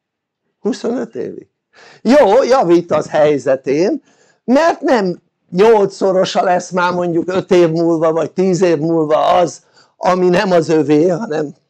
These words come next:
a banké. Már kisebb lesz ez az arány, mert lehet, hogy már csak négyszeres lesz, vagy háromszoros. S annak,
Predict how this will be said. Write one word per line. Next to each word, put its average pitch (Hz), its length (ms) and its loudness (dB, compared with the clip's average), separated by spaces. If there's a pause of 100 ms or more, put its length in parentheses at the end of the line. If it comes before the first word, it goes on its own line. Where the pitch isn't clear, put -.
(100)
a - 160 -8
banké. 170 640 -6 (2250)
Már 269 240 2
kisebb 190 560 0
lesz 160 300 0
ez 147 160 -4
az 147 160 -4
arány, 131 640 -8 (840)
mert 202 200 -2
lehet, 165 300 -2
hogy 165 140 -6
már 160 260 -6
csak - 280 -8 (800)
négyszeres 143 800 -4
lesz, - 280 -18
vagy - 200 -10
háromszoros. - 1080 -6 (420)
S - 120 -8
annak, 180 680 0